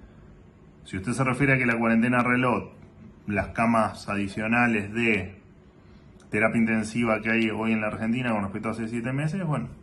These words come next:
si usted, si usted considera que eso es arreglar la Argentina con todos los recursos que tuvo disponibles, porque tuvo todos los recursos disponibles para hacerlo, después de habernos tenido encerrados siete meses, después de haber fundido treinta mil empresas,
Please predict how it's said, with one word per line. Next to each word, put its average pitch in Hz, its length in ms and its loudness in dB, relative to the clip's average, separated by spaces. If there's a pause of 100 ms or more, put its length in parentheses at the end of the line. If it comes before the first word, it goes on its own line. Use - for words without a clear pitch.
(120)
si - 160 -18
usted, 92 340 -8
si 92 120 -12
usted 98 180 -8
considera 104 460 -4
que 101 60 -6
eso 101 120 -8
es 98 100 -12
arreglar 95 360 -4
la 98 80 -4
Argentina 101 520 -2
con 92 200 -4
todos 117 160 0
los 104 120 0
recursos 98 360 -6
que 98 80 -8
tuvo 104 220 -4
disponibles, 110 440 -4
porque 92 200 -8
tuvo 98 200 -4
todos 139 300 0
los 92 100 -6
recursos 92 320 -8
disponibles 90 440 -8
para 92 160 -8
hacerlo, 110 360 -10 (1000)
después 104 380 -2
de 120 60 2
habernos 120 260 0
tenido 113 220 0
encerrados 117 400 -2
siete 113 180 -2
meses, 135 280 0
después 113 220 -2
de 113 40 -2
haber 113 200 0
fundido 113 380 0
treinta 101 360 -2
mil 104 140 -2
empresas, 107 760 -4